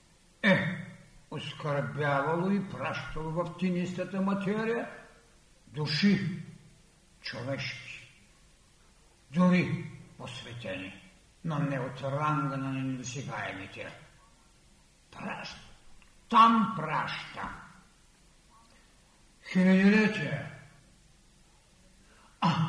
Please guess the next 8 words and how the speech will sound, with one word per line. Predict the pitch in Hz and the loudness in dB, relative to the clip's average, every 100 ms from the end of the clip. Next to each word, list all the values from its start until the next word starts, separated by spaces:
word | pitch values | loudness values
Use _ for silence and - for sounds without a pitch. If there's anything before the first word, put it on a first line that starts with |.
| - - 254 | 0 -2 4
и | |
официално | 254 208 - - - - 190 269 302 302 277 | 6 6 2 -4 -6 0 2 4 2 2 0
църквите, | - - 226 185 - 160 160 135 120 - - - - - - | 0 0 2 0 -2 -8 -6 -8 -8 -14 -20 -20 -20 -18 0
между | 185 220 226 220 247 262 208 - - - - - - - | 4 6 6 4 4 4 2 -2 -14 -20 -20 -20 -20 -2
Цариградската | 208 240 233 269 277 - 247 262 | 2 4 6 4 4 0 -2 -2
църква, | 190 277 254 254 208 | 0 0 2 0 0
под | 247 - | -2 -4
чийто | - 208 220 214 208 208 | -2 2 2 0 0 0